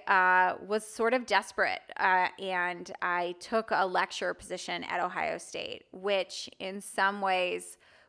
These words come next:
was a huge blow to my ego because I had been a lecturer at Ohio State however many years before,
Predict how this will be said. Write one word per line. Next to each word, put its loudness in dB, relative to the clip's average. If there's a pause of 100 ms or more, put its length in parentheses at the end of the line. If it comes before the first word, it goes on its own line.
was 4
a 2
huge 2
blow 6
to -4
my -4
ego -4
because -2
I 2
had -6
been 2
a 0
lecturer -2
at 2
Ohio -4
State -8 (1040)
however 0
many -8
years -8
before, -4